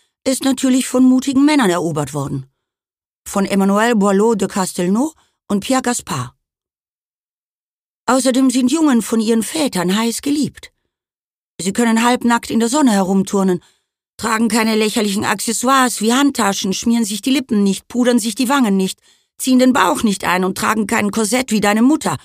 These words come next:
ein grausames Ding mit Stäben, die an ihrem Bauch längliche Spuren hinterlassen.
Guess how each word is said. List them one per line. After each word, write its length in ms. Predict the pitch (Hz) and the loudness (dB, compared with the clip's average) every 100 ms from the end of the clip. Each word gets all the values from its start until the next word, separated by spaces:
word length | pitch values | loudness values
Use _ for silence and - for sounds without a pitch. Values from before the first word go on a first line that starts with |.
| _ _ _ | _ _ _
ein 200 | - 185 | -4 -4
grausames 680 | - 277 262 226 190 180 - | 0 2 2 2 0 -2 -2
Ding 200 | 254 240 | 0 2
mit 140 | 170 | 0
Stäben, 540 | - 214 285 220 208 180 | -4 -4 -2 0 0 0
die 140 | 185 | -2
an 100 | 180 | -2
ihrem 200 | 180 175 | -2 -2
Bauch 360 | 180 220 214 196 | 0 -2 -2 -2
längliche 420 | 196 226 202 196 | 0 0 -2 -4
Spuren 340 | - 247 240 | -4 -2 0
hinterlassen. 680 | 165 151 156 143 - 143 | -2 -4 -4 -4 -6 -12